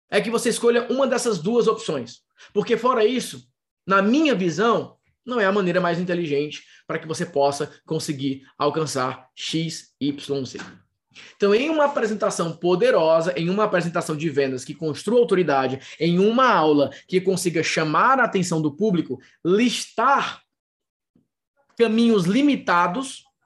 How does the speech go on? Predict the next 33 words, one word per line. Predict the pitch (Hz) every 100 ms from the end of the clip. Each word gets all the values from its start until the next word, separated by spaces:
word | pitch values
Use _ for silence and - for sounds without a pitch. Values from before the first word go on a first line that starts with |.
| _ - -
e | 202
fazer | 233 185 254
esse | 302 285
contraste, | 247 269 - 233 220 190
esse | 196
contraponto | 196 220 254 269 262 190 156 143 117 - -
entre | 190 180 147 127 -
o | 175
que | 180 202
todo | - 269 285
mundo | 269 262
está | 233 - 233
dizendo | 196 190 180 175
e | 190
o |
que | 185
eu | 208
vou | 160 208 302 277
mostrar | 214 180 - 170
para | 170 165
vocês, | 151 - 220 190 - _ -
gera | 147 185 196 208 190
um | 180
alívio | 165 190 185 202 -
imediato | 214 240 220 214 175 180 156 156 - 156 -
na | 151
sua | 147 151
audiência. | 139 127 110 98 - _ _ _ _ _ _ _
Gera | - 170 190
um | 202
alívio | 190 202 196
muito | 196 226 285
forte | 269 - 175 147 - 127